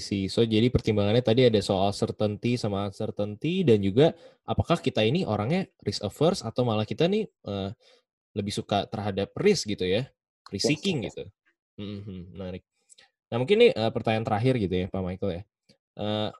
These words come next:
Speaker 1: memang banyak teman-teman saya itu yang jurusannya itu bukan bisnis. Jadi teman-teman S M A saya ini kebanyakan jurusannya ya ada yang di science, ada yang di jurusan misalkan hukum atau jurusan lain. Nah, mungkin di perjalanan mereka kuliah, mereka menemukan bahwa,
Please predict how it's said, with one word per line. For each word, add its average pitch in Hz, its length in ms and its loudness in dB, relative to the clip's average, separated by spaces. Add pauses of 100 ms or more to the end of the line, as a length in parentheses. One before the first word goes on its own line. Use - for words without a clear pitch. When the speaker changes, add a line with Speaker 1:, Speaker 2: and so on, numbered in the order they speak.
(420)
Speaker 1:
memang 170 360 -2
banyak 113 260 2
teman-teman 110 420 -2
saya 101 220 0
itu 170 260 2 (460)
yang 104 300 2
jurusannya 101 640 0
itu - 160 -8
bukan 107 220 -8
bisnis. 110 540 -10 (560)
Jadi 104 280 -4
teman-teman 98 400 -10
S 95 160 -12
M 95 160 -10
A 95 80 -8
saya 95 240 -2
ini 127 160 -4
kebanyakan 107 720 -8
jurusannya 92 540 -10 (160)
ya - 20 -18 (540)
ada 92 100 -10
yang 90 160 -8
di 90 80 -14
science, 151 600 -2
ada 90 160 -10
yang 92 180 -8
di 90 160 -10
jurusan 87 640 -10
misalkan 87 340 -14
hukum 131 480 0
atau - 160 -6
jurusan 95 320 -10
lain. 120 320 -2 (720)
Nah, 101 240 -12
mungkin 175 320 -4
di 123 120 0
perjalanan 104 560 -4
mereka 98 640 -6
kuliah, 113 520 -4
mereka 110 240 -8
menemukan 127 400 -6
bahwa, 104 340 -2